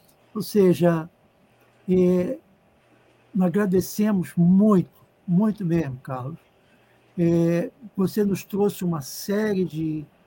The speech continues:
de informações, é, no exercício didático, colocou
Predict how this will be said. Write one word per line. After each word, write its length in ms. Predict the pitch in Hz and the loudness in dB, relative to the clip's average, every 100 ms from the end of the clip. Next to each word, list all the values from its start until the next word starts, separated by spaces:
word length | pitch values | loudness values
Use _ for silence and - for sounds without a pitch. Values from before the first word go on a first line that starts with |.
| _ _ - | _ _ -6
de 140 | 147 | -4
informações, 1300 | 170 - 160 147 135 - 175 175 180 170 165 - - _ _ _ - | -4 -2 -2 -2 -8 -4 2 4 6 4 0 -8 -18 _ _ _ -4
é, 160 | 165 165 | 0 4
no 180 | 185 | 4
exercício 920 | 214 214 175 147 - - 220 226 - 185 | 4 4 2 -2 -4 -6 -4 -4 -4 -4
didático, 1040 | 185 139 175 202 196 196 - 175 - 151 - _ _ _ _ | -4 2 6 8 6 4 -8 -14 -12 -12 -14 _ _ _ _
colocou 880 | - 196 190 175 - 196 196 185 156 | 0 2 2 0 -2 0 2 2 -2